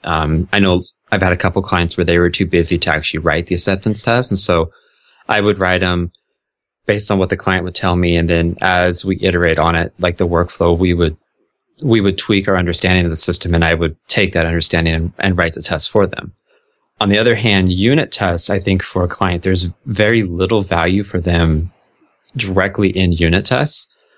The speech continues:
I think almost all of the value in unit tests are for the developer, and that's for, you know, thinking through the design and coming up with a good design. I'm not saying unit tests are worthless, because they're actually really great for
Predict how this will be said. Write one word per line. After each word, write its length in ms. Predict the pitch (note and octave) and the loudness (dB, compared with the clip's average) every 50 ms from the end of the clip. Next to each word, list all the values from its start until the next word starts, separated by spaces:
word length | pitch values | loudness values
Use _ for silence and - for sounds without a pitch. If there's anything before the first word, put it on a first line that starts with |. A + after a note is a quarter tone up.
| _ _ _ _ _ - | _ _ _ _ _ -4
I 140 | - G#2 G2+ | 0 0 0
think 300 | - A2+ G#2+ G#2 G2 - - | 2 2 0 0 -2 -2 0
almost 720 | G2+ G2 G#2 A2+ A2+ G#2+ G2+ - - - - - - - - _ - | 0 0 2 2 0 0 0 -2 -4 -4 -6 -8 -12 -12 -10 _ -2
all 220 | F2+ F#2 G2 G#2+ | 0 2 2 0
of 100 | A2 G#2 | 0 -2
the 80 | A2 G2+ | -2 0
value 640 | G2+ G2 F#2+ G2 G2 G2 G2 G2 G2 F#2+ F#2+ F2+ - | 0 2 2 4 4 4 4 4 4 2 2 0 0
in 680 | G2 G2 F#2+ F#2 F2+ F2+ F2 F2 F2 E2+ E2+ F2 F2 F2+ | 0 0 2 2 2 2 2 2 2 2 2 0 0 -2
unit 380 | F#2 F2+ F#2 G2+ G#2 G#2 - - | -2 0 2 2 2 2 0 0
tests 320 | - F#2+ E2+ E2 - - - - | 0 0 0 0 0 -2 -2 0
are 140 | G2 F2 E2 | 0 0 0
for 140 | - - | -2 -4
the 100 | E2 E2 | -2 -2
developer, 760 | D#2+ D#2+ D#2 - D#2+ D#2+ D2+ C#2+ - B1 - - F#2+ G#2 - - - | -2 -2 0 2 2 2 2 0 -2 -4 -6 -6 -6 -10 -12 -8 -2
and 180 | - F#2 F2+ | 0 2 2
that's 240 | F2 F2 F2 - - | 2 2 2 0 -2
for, 540 | - - - F2+ F2 F2 F2 E2+ E2+ E2+ E2 - - | -4 -2 0 2 2 4 4 4 2 0 0 -2 0
you 120 | A#2+ G2+ | 2 2
know, 140 | F2+ E2+ E2+ _ - | 2 0 -2 _ -8
thinking 340 | - - A#2 F#2+ - G#2+ G2 | -2 -2 -2 0 0 0 -2
through 200 | F#2+ - G2+ F#2 | 0 0 0 0
the 100 | F#2 F2 | 0 0
design 340 | F2 E2+ - F#2 F2 E2+ E2 | 0 0 2 2 2 0 0
and 80 | E2 | -2
coming 240 | - - G2 F2+ F2 | -2 0 2 2 2
up 80 | E2 D#2+ | 2 0
with 140 | E2+ - - | -4 -10 -6
a 40 | |
good 200 | - - E2 - | -2 -2 -2 -2
design. 420 | - D#2 D#2+ - F2 - - - - _ _ _ _ _ _ _ _ _ _ _ | -2 -4 -2 0 -2 -2 -2 -8 -14 _ _ _ _ _ _ _ _ _ _ _
I'm 60 | - A2 | 0 0
not 140 | G#2+ G2+ | 0 0
saying 220 | - - B2 A#2 G#2+ | 0 2 2 2 4
unit 220 | G2+ G#2+ G#2+ - | 4 2 2 0
tests 300 | - - F#2+ F2 - - | -2 -4 -4 -4 -4 -4
are 100 | E2+ D#2+ | -6 -6
worthless, 640 | E2 E2 F#2 G#2 C3 C#3+ - - E2 - - - - | -4 -2 0 0 0 0 -2 -6 -6 -4 -4 -6 -6
because 380 | - F#2+ F#2+ - G2 F#2 F#2 | -4 -4 -2 0 0 0 2
they're 100 | - F#2 | 2 2
actually 280 | F2+ F#2 F#2 - - F#2+ | 0 0 -2 -2 -2 0
really 240 | F#2 F#2 F2 F2 F2 | 0 0 0 0 0
great 280 | - F#2 F2+ F#2+ F2+ - | 0 0 0 0 0 -2
for 460 | - - F#2+ F2+ F2 E2+ E2+ E2 | -4 -2 0 2 4 4 2 0